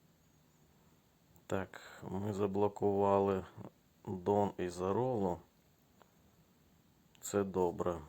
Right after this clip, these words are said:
Давайте ось так. Треба цих бджілок пробити, але це навряд чи нам допоможе.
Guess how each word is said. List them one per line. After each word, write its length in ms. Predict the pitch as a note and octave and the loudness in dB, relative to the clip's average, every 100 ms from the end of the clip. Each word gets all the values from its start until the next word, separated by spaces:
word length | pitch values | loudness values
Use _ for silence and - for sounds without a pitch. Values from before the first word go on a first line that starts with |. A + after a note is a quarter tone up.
| - | -8
Давайте 640 | F2+ F#2 G2 F#2+ F#2+ - | -6 0 2 2 0 -2
ось 220 | F#2 - | -2 -4
так. 380 | - A2 A#2 - - - _ _ _ _ - _ _ _ _ _ _ _ _ _ _ _ _ _ _ _ _ _ _ _ _ _ _ _ _ _ _ _ _ _ _ _ _ _ _ _ _ _ _ - - | -2 0 0 -4 -20 -20 _ _ _ _ -20 _ _ _ _ _ _ _ _ _ _ _ _ _ _ _ _ _ _ _ _ _ _ _ _ _ _ _ _ _ _ _ _ _ _ _ _ _ _ -20 -12
Треба 380 | - G2 F#2+ G2 | -2 -2 0 -2
цих 400 | - G2+ F2+ F#2 | -2 -4 -6 -8
бджілок 600 | F#2 G#2+ G2+ G2 - - | -2 0 2 -2 -4 -8
пробити, 720 | - G2+ F#2+ B2+ C3+ - F2 - | -2 0 0 -4 -2 -4 -4 -4
але 360 | F#2 F#2+ A2 A#2+ | -4 0 0 -2
це 420 | - - A2 A2 - _ - | -6 -2 0 0 -4 _ -6
навряд 520 | G2+ G2+ G2+ A#2 A2 | -2 0 0 0 -2
чи 120 | - | -2
нам 240 | F#2 F#2 F2+ | -2 -2 -2
допоможе. 800 | F#2 - F#2 F#2 F2+ E2+ F2+ | -4 -4 -2 0 0 -2 -6